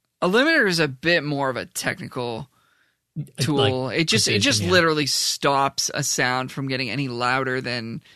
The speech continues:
Speaker 1: where you set it.
Speaker 2: Yeah.
Speaker 1: Um, which ma-, makes you able to get the average volume of the signal quite high. Um, although you
Speaker 2: Yeah.
Speaker 1: will run, you will run into distortion and weird artifacts and,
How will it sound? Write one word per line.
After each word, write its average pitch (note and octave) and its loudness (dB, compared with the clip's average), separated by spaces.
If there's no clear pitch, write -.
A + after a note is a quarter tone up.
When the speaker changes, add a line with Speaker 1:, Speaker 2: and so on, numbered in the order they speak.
Speaker 1:
where C#3 -2
you A#2 -4
set A#2+ -2
it. G2+ -6
Speaker 2:
Yeah. A2 0
Speaker 1:
Um, A#2+ -2
which C#3+ -2
ma-, D#3 -2
makes D#3+ 0
you C#3+ 0
able C#3 0
to C#3+ -4
get C#3 -2
the A#2+ -10
average D3 0
volume A#2+ -4
of A2 -10
the D3 -8
signal A#2+ -6
quite C3+ 2
high. B2+ 0
Um, A2+ -4
although C#3+ 0
you C3+ 4
Speaker 2:
Yeah. A2+ -2
Speaker 1:
will B2+ -4
run, C#3 0
you D3 0
will C#3 0
run C#3+ 0
into B2 -6
distortion C3+ 0
and A#2+ -6
weird C3+ 0
artifacts A#2+ -2
and, G#2 -10